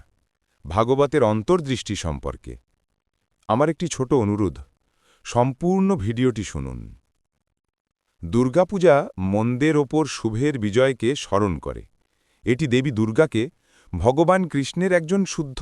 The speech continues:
ভক্ত হিসেবে স্মরণ করার একটি উপলক্ষ, যিনি আমাদের তার আশ্রয়ে ফিরিয়ে আনেন।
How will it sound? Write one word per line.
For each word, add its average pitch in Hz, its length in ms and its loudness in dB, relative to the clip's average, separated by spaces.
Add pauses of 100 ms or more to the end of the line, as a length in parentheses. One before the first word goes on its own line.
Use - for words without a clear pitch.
ভক্ত 110 400 -2
হিসেবে 185 420 2
স্মরণ 120 400 2
করার 135 280 4
একটি 123 240 -2
উপলক্ষ, 85 500 -2 (760)
যিনি 117 340 2
আমাদের 117 380 4 (340)
তার 131 160 6
আশ্রয়ে 147 520 2
ফিরিয়ে 165 360 2
আনেন। 69 260 -4